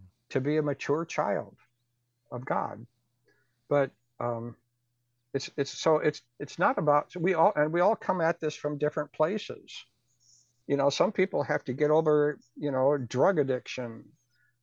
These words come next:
uh, and, and, and cravings that just drive them crazy. Some people have, uh, physical handicaps that they struggle with, and, and it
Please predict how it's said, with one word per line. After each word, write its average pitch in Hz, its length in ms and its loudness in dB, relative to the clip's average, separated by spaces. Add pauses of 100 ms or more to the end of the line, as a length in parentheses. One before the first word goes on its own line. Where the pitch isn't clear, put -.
(140)
uh, 123 400 0 (160)
and, 120 220 -6
and, 120 400 -4
and 117 460 -8 (400)
cravings 147 680 2 (560)
that 127 160 -4 (120)
just - 280 -8
drive 139 260 2
them 143 180 0
crazy. 143 540 -4 (440)
Some 156 220 0
people 156 380 0
have, 147 360 0 (640)
uh, 127 360 -4 (460)
physical 151 460 2
handicaps 156 800 -2
that 123 140 -8
they 131 100 -6
struggle 120 480 -4
with, - 400 -14
and, 117 180 -10 (100)
and 117 200 -10
it 123 100 -16